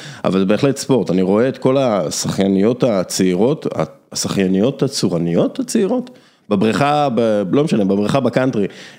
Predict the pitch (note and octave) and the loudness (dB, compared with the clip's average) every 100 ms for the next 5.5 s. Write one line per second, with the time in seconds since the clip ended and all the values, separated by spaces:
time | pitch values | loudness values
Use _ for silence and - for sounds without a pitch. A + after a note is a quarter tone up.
0 | - E2+ F2+ F#2+ F#2 - G2+ B2 D#3 F2 | -4 0 2 2 0 0 2 2 2 0
1 | F2 F#2+ - F#2+ F#2+ E2+ G2 G2 C#3 D3 | 0 -2 0 0 0 2 2 2 0 0
2 | C3+ C#3 D3+ A2 G2 F#2 G#2+ C3 D3 D3 | 0 2 2 2 0 2 2 2 2 0
3 | - G2+ F#2 F2 F#2 - C3+ - - C#3 | 0 0 0 0 -2 0 -2 -2 0 2
4 | C#3+ F#2+ G2 C3+ D3+ C3 C#3+ C#3+ - - | 2 0 2 2 0 0 0 0 -8 -20
5 | - - F2+ F#2 | -20 -4 0 0